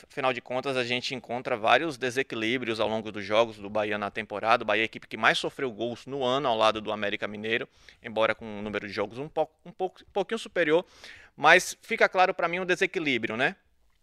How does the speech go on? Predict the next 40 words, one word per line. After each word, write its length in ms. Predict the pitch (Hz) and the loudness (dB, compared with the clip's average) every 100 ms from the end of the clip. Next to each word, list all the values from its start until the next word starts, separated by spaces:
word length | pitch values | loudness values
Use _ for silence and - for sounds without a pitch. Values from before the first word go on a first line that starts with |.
| - - | -20 -12
Entre 220 | 123 135 | -8 0
o 100 | 123 | 2
ataque, 380 | 113 143 165 165 | 4 8 8 6
que 140 | - | -14
precisa 340 | - 131 127 117 | -12 -10 -6 -6
de 80 | |
doze 480 | 107 120 170 208 180 | -2 4 6 6 4
finalizações 640 | - 147 127 123 120 120 - | -6 -2 0 2 0 -6 -8
pra 160 | 120 | -6
fazer 300 | - 113 113 | -4 -4 -4
um 100 | 123 | -6
gol, 300 | 110 110 147 - - - | 0 0 0 -4 -12 0
e 80 | |
a 40 | 170 | 0
defesa, 440 | 170 - 160 160 | 0 -2 -2 -2
que 100 | 160 | -4
basta 340 | 131 131 - 139 _ _ _ | -2 0 -2 -8 _ _ _
apenas 360 | - - 123 117 | -10 -6 -6 -4
sete 260 | - 156 - | -2 -2 -2
finalizações 520 | 139 127 120 120 110 | -2 0 0 -2 -4
dos 120 | 113 | 0
adversários 640 | 117 120 131 139 135 127 - | 0 2 0 2 2 2 0
para 180 | 131 | -6
sofrer 320 | 131 135 - 139 | -6 -8 -6 -6
um 120 | 147 | -2
gol. 200 | 107 98 _ - _ - | -4 -4 _ -20 _ -4
Acho 140 | 110 | -4
que 60 | - | -2
tem 80 | |
muita 220 | 147 180 175 | -2 0 0
coisa 280 | 143 143 | 0 -2
pro 520 | - 160 160 147 123 - | -4 -2 0 2 0 -2
Renato 320 | 123 123 113 - | -6 0 0 2
Paiva 240 | 120 123 | 2 4
trabalhar 480 | 127 127 131 113 110 | 4 4 6 8 6
durante 360 | 110 117 117 127 | 6 -2 -4 -4
essa 160 | 120 | -6
semana, 380 | 139 165 131 107 | -6 -4 -2 -2
não 80 | |
é? 60 | 107 | -4